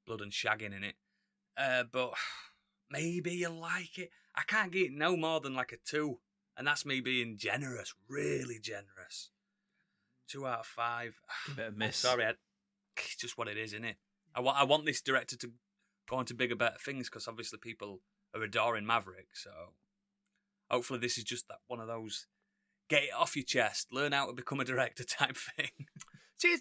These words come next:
Speaker 3: here's a question for, for all of you. Outside of Thor and the, probably Cabin in the Woods, 'cause I know, I, I, as a regular listener, I know you've spoken quite well
Speaker 1: Love it.
Speaker 3: about Cabin in the Woods, all of you.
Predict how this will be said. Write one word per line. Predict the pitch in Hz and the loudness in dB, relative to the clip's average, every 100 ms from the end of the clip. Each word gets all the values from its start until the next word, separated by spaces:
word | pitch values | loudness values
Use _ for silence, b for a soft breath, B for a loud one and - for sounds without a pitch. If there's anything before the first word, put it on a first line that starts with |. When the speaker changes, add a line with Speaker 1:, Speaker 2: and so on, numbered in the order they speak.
| - | 4
Speaker 3:
here's | 302 330 | 6 6
a | |
question | - 262 - 202 | 8 8 8 2
for, | 185 170 165 _ | 0 0 -2 _
for | - 175 | -2 4
all | 180 190 | 8 8
of | 165 143 | 6 -2
you. | 120 117 - | -8 -8 2
Outside | 185 233 - - 240 226 196 | 8 8 8 6 8 8 8
of | 190 117 113 160 _ _ _ _ _ _ _ _ _ - | 6 4 -2 -10 _ _ _ _ _ _ _ _ _ 6
Thor | 170 139 120 143 - _ _ _ _ _ - | 8 8 6 2 -2 _ _ _ _ _ 2
and | 151 147 151 147 147 - - _ _ _ _ _ _ - | 6 6 4 -10 -4 -4 -4 _ _ _ _ _ _ -6
the, | 156 - | -6 4
probably | 233 240 214 | 8 8 8
Cabin | - 202 196 | 8 8 8
in | |
the | 185 | 4
Woods, | 156 139 - | 4 2 2
'cause | 156 | -2
I | 165 | 0
know, | 175 170 | 0 0
I, | 160 170 | -4 -4
I, | 175 - - - | -10 -8 -14 -10
as | 160 | -8
a | 160 | -2
regular | 170 160 156 | 0 2 2
listener, | 151 143 151 | 2 2 2
I | |
know | 156 | 0
you've | 156 - | 0 0
spoken | 165 147 151 143 _ _ | 0 0 -4 -10 _ _
quite | - 165 151 156 | 6 8 8 6
well | 160 | 8
Speaker 1:
Love | 151 | 8
it. | - | 6
Speaker 3:
about | 143 | 2
Cabin | - 160 156 | 2 2 2
in | 143 | -2
the | |
Woods, | 147 139 123 - - | 4 4 4 2 -2
all | 151 135 | 0 -4
of | 120 | -4
you. | 123 | -8